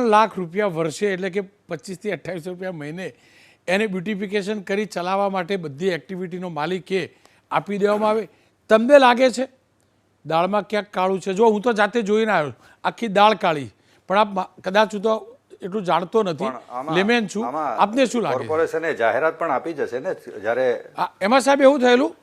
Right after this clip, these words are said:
Speaker 2: ના, મને
Speaker 1: કે
Speaker 2: એવું લાગે છે
Speaker 1: જી, હું
Speaker 2: કે
Speaker 1: આપને રોકું
Speaker 2: કોર્પોરેશને
Speaker 1: સાહેબ.
Speaker 2: ચોક્કસપણે
Speaker 1: જી. એમાં
Speaker 2: હા.
Speaker 1: સાહેબ એવું થયેલું, બે,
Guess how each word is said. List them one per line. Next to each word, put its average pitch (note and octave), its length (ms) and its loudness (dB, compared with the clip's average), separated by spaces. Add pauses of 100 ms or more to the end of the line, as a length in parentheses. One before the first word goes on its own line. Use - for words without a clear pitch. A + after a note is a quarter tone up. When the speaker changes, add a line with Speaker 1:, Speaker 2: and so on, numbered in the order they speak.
Speaker 2:
ના, - 100 0
મને F#2 120 -6
Speaker 1:
કે C#3+ 140 -2
Speaker 2:
એવું D3 180 -2
લાગે G2+ 300 -2
છે - 40 -10
Speaker 1:
જી, D3 120 -2
હું - 480 -4
Speaker 2:
કે A#3+ 40 6
Speaker 1:
આપને A3 200 2
રોકું - 0 -
Speaker 2:
કોર્પોરેશને D3+ 420 2
Speaker 1:
સાહેબ. D3 140 -6
Speaker 2:
ચોક્કસપણે C#3+ 640 -4
Speaker 1:
જી. - 40 -16 (380)
એમાં G#3+ 180 2
Speaker 2:
હા. - 60 0
Speaker 1:
સાહેબ C#4 140 4
એવું C#4 200 8
થયેલું, B3+ 380 4 (300)
બે, B3+ 360 10